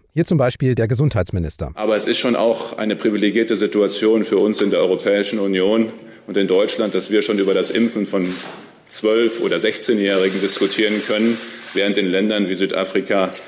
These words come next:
Speaker 2: noch nicht mal zwei Prozent der Bevölkerung haben geimpft werden können. Und deswegen finde ich es eben wichtig, in dieser Gesamtsituation das auch miteinander wahrzunehmen.
Speaker 1: Wir nehmen das also inzwischen wahr,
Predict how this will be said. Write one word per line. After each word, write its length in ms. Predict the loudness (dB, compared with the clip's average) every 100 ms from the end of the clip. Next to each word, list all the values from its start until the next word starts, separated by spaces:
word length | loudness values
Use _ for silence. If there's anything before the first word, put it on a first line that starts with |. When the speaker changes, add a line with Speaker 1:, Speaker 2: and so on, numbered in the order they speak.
| -10
Speaker 2:
noch 80 | -4
nicht 220 | -4 -2
mal 120 | -2 -2
zwei 240 | 0 0
Prozent 440 | -2 -4 -4 -2
der 60 | -2
Bevölkerung 680 | -2 0 0 0 -2 -2 -2
haben 320 | -4 -4 -10 -10 -6
geimpft 600 | -2 -2 -4 -8 -8 -2
werden 320 | -2 -2 -6
können. 500 | -4 0 0 0 -6 -18 -18 -14 -4
Und 220 | -2 0
deswegen 440 | 0 0 -2 -4 -8
finde 200 | -4 -2
ich 80 | -2
es 100 | 0
eben 160 | 0 0
wichtig, 380 | -2 -4 -4 -4
in 80 |
dieser 240 | -2 0 0
Gesamtsituation 840 | 0 0 0 -2 0 0 0 0
das 180 | 0 0
auch 260 | 0 0 -2
miteinander 640 | -2 0 0 0 0 -2 -10 -20 -20 -14 -4
wahrzunehmen. 800 | -2 0 2 2 4 2 0 -4 -16 -20 _
Speaker 1:
Wir 140 | -2 2
nehmen 200 | 2 2
das 220 | 0 0
also 320 | 0 0 0
inzwischen 540 | 0 -2 -2 -2 -2
wahr, 400 | 0 2 2 0